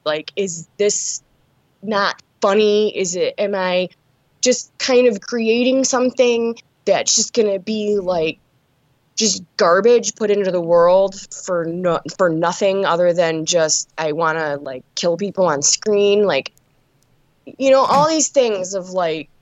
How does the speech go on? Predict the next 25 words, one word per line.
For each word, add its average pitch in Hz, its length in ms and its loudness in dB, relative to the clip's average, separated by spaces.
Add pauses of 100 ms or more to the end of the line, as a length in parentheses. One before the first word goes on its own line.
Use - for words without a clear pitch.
(540)
what 247 180 4
am 262 100 0
I 233 200 -2 (360)
doing? 202 360 -6 (360)
Like, 185 220 -4 (480)
it, - 140 -8 (180)
how 254 280 2
are 262 120 4
people 247 240 -2
gonna 220 220 0
respond 202 680 -4
to? - 200 -6 (460)
Am 196 180 -2
I 185 120 0
gonna, 190 320 -4 (240)
are 196 120 0
people 277 320 2
gonna 247 260 4
think 226 380 -2 (460)
I'm 196 520 -4 (640)
not 214 480 0
the 220 60 -2
person 233 380 0
I 180 80 -2
am 190 480 -2